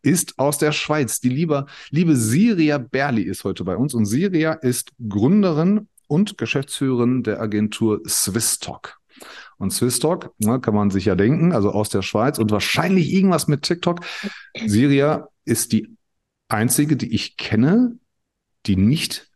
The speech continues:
labert, sondern macht. Das macht die ganze Sache total cool, weil man sieht sie bei LinkedIn in neonorangen Baustellenklamotten auf der Autobahn, äh, rumflitzen. Sie, man sieht sie in irgendwelchen,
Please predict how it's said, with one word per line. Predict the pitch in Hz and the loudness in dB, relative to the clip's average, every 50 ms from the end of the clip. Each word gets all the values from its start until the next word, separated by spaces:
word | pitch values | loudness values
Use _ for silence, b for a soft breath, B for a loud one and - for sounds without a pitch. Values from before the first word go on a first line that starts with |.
| _ _ | _ _
labert, | - 90 92 101 107 104 95 80 71 - - - - - | -2 -2 0 0 0 0 -2 -2 -4 -6 -8 -12 -16 -20
sondern | _ - 90 85 87 90 82 73 | _ -4 -2 0 0 0 0 0
macht. | 82 82 - - - - - - _ B B B B B B B B - | 0 -2 -4 -6 -8 -10 -12 -14 _ B B B B B B B B -4
Das | - 92 | -2 0
macht | 113 131 135 123 | 2 2 2 2
die | 139 110 | 2 2
ganze | 123 131 123 - 123 | 2 2 2 2 2
Sache | 113 123 117 117 120 | 2 2 0 0 -4
total | - - - - 98 95 190 - - - - | -4 -6 -4 -2 -2 -2 -4 -6 -6 0 2
cool, | 202 151 135 165 175 120 | 4 6 6 6 6 4
weil | 113 117 123 139 156 131 - - - _ _ _ _ | 4 2 4 2 2 0 -2 -6 -12 _ _ _ _
man | 117 110 107 107 | -2 0 2 2
sieht | 113 127 123 | 0 0 0
sie | - 110 | 0 2
bei | 107 101 | 2 2
LinkedIn | 101 101 107 120 131 127 120 123 117 117 120 120 120 B B B B B B B B B _ _ | 4 4 4 2 2 0 0 0 2 2 2 2 0 B B B B B B B B B _ _
in | 139 135 139 135 135 135 131 123 117 | 2 4 4 4 4 4 4 4 4
neonorangen | 123 131 135 127 127 131 123 120 117 117 120 123 123 123 113 113 120 120 107 | 4 4 4 4 2 2 2 2 2 2 2 2 2 2 2 2 2 2 2
Baustellenklamotten | 117 123 127 127 - - 123 120 123 120 120 - - 120 110 117 120 104 120 | 2 0 0 -2 -2 -2 0 0 0 0 -2 -4 -4 0 0 0 0 0 -2
auf | 113 107 | -4 -2
der | - - 90 101 | -4 -4 -2 -2
Autobahn, | 117 113 - 120 107 110 110 113 110 110 107 107 | -2 0 0 0 2 2 2 2 2 2 0 0
äh, | 107 110 | 0 0
rumflitzen. | 107 107 101 104 98 110 127 127 - - - 123 120 - - - 120 117 117 120 117 | 0 0 0 0 0 0 0 0 -2 0 -2 -2 0 0 -2 0 2 2 2 2 2
Sie, | 110 107 110 104 | 2 2 2 2
man | 104 110 107 110 | 2 2 2 2
sieht | 104 110 120 120 - | 2 0 -2 -2 0
sie | - 120 113 113 117 113 | 0 2 2 2 2 2
in | 117 110 113 | 2 0 0
irgendwelchen, | - 120 117 120 123 113 107 110 113 110 - 117 113 113 110 | 2 0 0 2 2 2 2 2 0 0 0 0 0 0 0